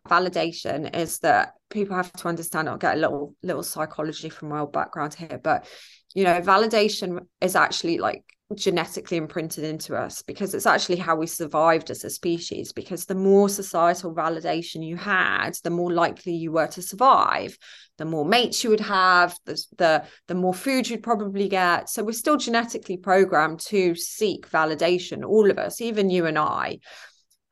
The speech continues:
Um, but then what we're coupled with in twenty twenty-two is the fact that, you know, we have these big industries, marketers, we have people sitting in a room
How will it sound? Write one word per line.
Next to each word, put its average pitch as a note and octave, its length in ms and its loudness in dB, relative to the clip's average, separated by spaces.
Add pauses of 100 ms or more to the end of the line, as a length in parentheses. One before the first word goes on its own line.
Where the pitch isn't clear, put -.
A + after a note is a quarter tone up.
Um, F3+ 420 2
but G3 440 4 (200)
then G#3+ 760 2
what F3+ 360 -2
we're F3+ 100 0
coupled F#3+ 440 -4
with D#3+ 160 -4
in E3+ 140 -4
twenty E3 280 -4
twenty-two D#3+ 760 -2
is - 100 -4
the F#3+ 100 -6
fact - 300 0
that, D3+ 260 4 (380)
you F3 80 -2
know, F3+ 80 2
we G3 160 0
have G3+ 200 -4
these F#3 160 -2
big F#3+ 220 4
industries, F3 880 0
marketers, F3+ 540 -4
we A3 60 -2
have A#3+ 100 -6
people E4 300 0
sitting A3+ 600 -2
in F#3 120 2
a E3 120 0
room E3 640 4